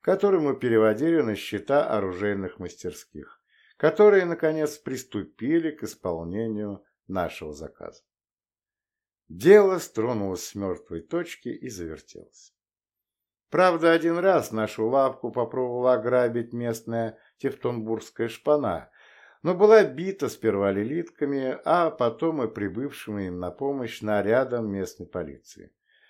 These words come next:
который в итоге отволок налетчиков в местную тюрьму. Правда, в тюрьму попали далеко не все налетчики. Уходя, полиция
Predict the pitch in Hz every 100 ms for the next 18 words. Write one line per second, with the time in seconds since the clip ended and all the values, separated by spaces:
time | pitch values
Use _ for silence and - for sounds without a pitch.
0 | _ - 196 202 185 143 143 139 170 180
1 | 139 120 113 98 101 107 147 - 101 95
2 | 127 - - 107 104 87 95 95 87 -
3 | 87 82 85 71 71 _ _ _ _ _
4 | _ _ _ _ _ _ _ _ _ _
5 | _ _ _ 156 190 170 165 - 170 180
6 | 196 202 170 107 104 143 147 143 143 147
7 | 151 165 165 - 98 87 87 82 80 95
8 | - 85 - _ _ _ - 127 151 156
9 | 202 196 156 156 156 - 151 147